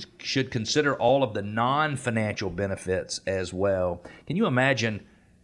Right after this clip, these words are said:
not buying a house today when you could have spent the la-, the next four or five years with your kids being in high school, living in a place where you want them to live,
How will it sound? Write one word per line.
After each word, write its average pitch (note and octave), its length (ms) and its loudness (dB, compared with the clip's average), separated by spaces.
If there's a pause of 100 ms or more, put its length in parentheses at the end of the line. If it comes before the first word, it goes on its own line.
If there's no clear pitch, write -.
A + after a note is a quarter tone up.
(180)
not C3+ 400 4
buying C3 320 4
a A2+ 40 0
house A#2 280 2
today F#2+ 720 -2 (180)
when G#2+ 480 0
you A2 120 -2
could B2+ 200 2
have A#2 120 0
spent A#2+ 240 0
the G#2 80 0
la-, G#2 280 2
the G#2 100 0
next A2+ 260 -2
four A2+ 180 2
or G2+ 60 2
five G2+ 320 2
years G2 480 -4
with F2+ 180 -4
your F2+ 120 -4
kids A2+ 520 2
being G#2 360 -2
in G2+ 60 -4
high G#2 220 2
school, G#2 560 -2
living A2 300 0
in G#2+ 80 0
a G2+ 40 -2
place G#2+ 340 -2
where G2+ 120 -2
you G2 100 -2
want G2 220 -2
them G2+ 160 -6
to G2 100 -6
live, G2 380 0